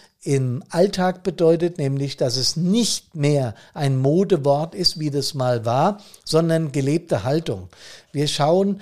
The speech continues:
auf typische Fallen im Dienstalltag, äh, dieses Funktionieren um jeden Preis oder ob die Idee, hart zu sein, bedeutet, alles mit sich selbst auszumachen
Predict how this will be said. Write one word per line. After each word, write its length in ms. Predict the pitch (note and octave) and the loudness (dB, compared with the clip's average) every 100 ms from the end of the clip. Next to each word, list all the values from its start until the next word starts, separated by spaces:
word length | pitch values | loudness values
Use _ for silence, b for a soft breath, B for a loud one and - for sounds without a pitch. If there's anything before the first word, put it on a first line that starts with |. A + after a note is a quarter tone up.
| B B | B B
auf 220 | D3 - | -4 -2
typische 420 | G3 F#3+ F3 E3+ | -4 -2 -2 -4
Fallen 360 | - E3 F3+ F#3+ | -2 0 2 2
im 160 | D#3+ | -2
Dienstalltag, 960 | C3+ G3 G3+ - F#3 F3+ E3+ E3+ E3+ E3+ B B B | -2 -4 -4 -2 -2 0 0 0 0 -4 B B B
äh, 300 | D3+ C#3+ C#3 C3+ - | 4 6 4 0 -2
dieses 320 | E3 C#3 C#3 | 0 0 -2
Funktionieren 640 | - F#3 F#3 E3+ D#3 F#3 | 0 0 0 -2 0 0
um 140 | E3 D3 | 0 -2
jeden 360 | D3 D#3 D3 | -2 -2 -4
Preis 480 | - C#3 E3+ G3 - - B B | -4 0 2 2 0 -4 B B
oder 300 | F3+ G3 F3 | 4 6 4
ob 120 | - | 0
die 140 | F#3 | -6
Idee, 360 | D3 E3 E3 B2+ | -6 0 0 0
hart 520 | B2+ E3 G#3+ G#3 - | 0 0 0 -2 -4
zu 220 | - E3 | -2 0
sein, 640 | B2 C#3 C3+ C#3 C3+ A#2+ G2+ B B | 2 2 4 2 -2 -4 -10 B B
bedeutet, 580 | D#3 B2+ D3 E3+ G3 - | -8 0 4 4 2 -4
alles 320 | D#3 D#3+ D#3+ | -4 -2 -2
mit 200 | D#3+ C#3+ | -6 -6
sich 160 | C#3+ B2 | -4 -2
selbst 340 | D3+ F3+ - | 0 0 -2
auszumachen 800 | F#3 F3+ F3 - F3 E3+ G3 | -4 -4 -2 -4 -2 -2 -4